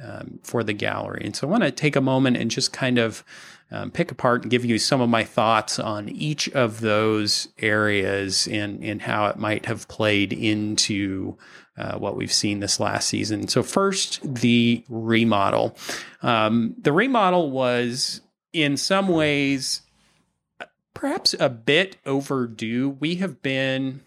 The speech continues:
uh, we've been in business for fifteen years now. We celebrated our fifteenth anniversary this last fall.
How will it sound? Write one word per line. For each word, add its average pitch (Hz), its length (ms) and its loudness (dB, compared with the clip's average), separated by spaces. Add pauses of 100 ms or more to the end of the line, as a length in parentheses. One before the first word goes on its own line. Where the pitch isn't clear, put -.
(880)
uh, 123 180 -6
we've 143 140 -2
been 226 140 6
in 160 120 0
business 131 840 0
for 120 560 0
fifteen 151 500 2
years 113 380 2
now. 107 340 -2
We 113 80 -6
celebrated 120 560 2
our 107 120 0
fifteenth 120 520 -4
anniversary 110 680 -4
this 110 200 -6
last 110 340 -2
fall. 104 560 -4